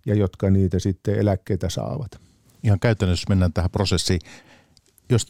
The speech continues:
Speaker 2: tällainen päätös tehtäisiin, niin, niin miten kaikkea siihen, mi-, mi-, minkälaisia steppejä siinä olisi, minkälainen prosessi se olisi?
Speaker 1: No, käytännössä s-,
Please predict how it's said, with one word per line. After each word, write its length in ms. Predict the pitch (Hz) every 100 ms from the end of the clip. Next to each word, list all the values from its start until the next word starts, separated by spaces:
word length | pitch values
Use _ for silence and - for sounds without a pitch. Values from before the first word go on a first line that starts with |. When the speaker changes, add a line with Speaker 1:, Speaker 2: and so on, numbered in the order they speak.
| -
Speaker 2:
tällainen 320 | 113 104 98 95
päätös 320 | 113 98 -
tehtäisiin, 480 | 104 85 - 76 -
niin, 240 | 82 82 -
niin 140 | 98
miten 220 | 107 - -
kaikkea 360 | 90 - 87
siihen, 440 | 78 92 85 85 82 - -
mi-, 160 | 101
mi-, 100 | 123 101
minkälaisia 360 | 123 110 95 101
steppejä 540 | - 110 - 87 80
siinä 300 | - 98 82
olisi, 280 | 67 87 101
minkälainen 300 | 113 101 98
prosessi 440 | - 110 90 - 98
se 120 | -
olisi? 320 | 76 - - - _ _ _ - - - - - _ _
Speaker 1:
No, 300 | 226 139 127 - _ _
käytännössä 540 | - 143 175 165 151
s-, 100 | 143